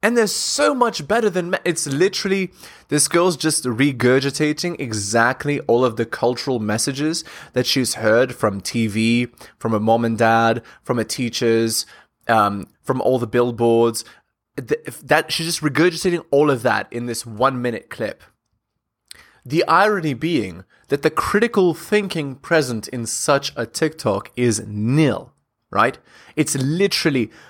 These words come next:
"Let me demonstrate what a cultural understander I am." Like, there is no innovation. There is no free thought. There is no difference of,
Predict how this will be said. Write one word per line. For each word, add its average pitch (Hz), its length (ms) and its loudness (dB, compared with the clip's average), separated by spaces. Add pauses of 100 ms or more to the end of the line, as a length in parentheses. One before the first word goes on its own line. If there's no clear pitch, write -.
(240)
"Let 151 320 2
me 220 140 -2
demonstrate 165 680 0
what 135 160 0
a 131 80 2
cultural 165 1200 -2
understander 147 1000 0
I 104 200 -2
am." 85 400 -10
Like, 135 220 -2 (200)
there 156 180 4
is 156 220 2
no 165 340 0 (180)
innovation. 151 760 0
There 113 140 0
is 117 160 -2
no 151 180 -2
free 165 380 -4
thought. 131 480 2
There 120 240 2
is 127 180 2
no 156 300 2 (260)
difference 180 460 0
of, 143 340 -2